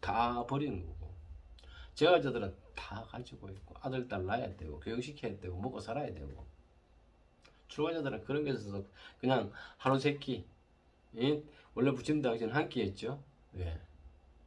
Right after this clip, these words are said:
그리고 가사 바로만 있으면은 생활해가는 아주 기본적인 것만 가지고 생활하는, 음, 그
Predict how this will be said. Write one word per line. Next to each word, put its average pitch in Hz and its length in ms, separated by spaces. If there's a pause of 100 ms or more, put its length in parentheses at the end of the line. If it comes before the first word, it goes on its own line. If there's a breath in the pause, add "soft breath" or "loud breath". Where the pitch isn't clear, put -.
(120)
그리고 147 500 (220 loud breath)
가사 123 280
바로만 131 380
있으면은 101 420 (500 soft breath)
생활해가는 110 760 (320 loud breath)
아주 - 320
기본적인 185 560
것만 120 340
가지고 120 560 (220 loud breath)
생활하는, 120 600 (300)
음, 113 300
그 - 160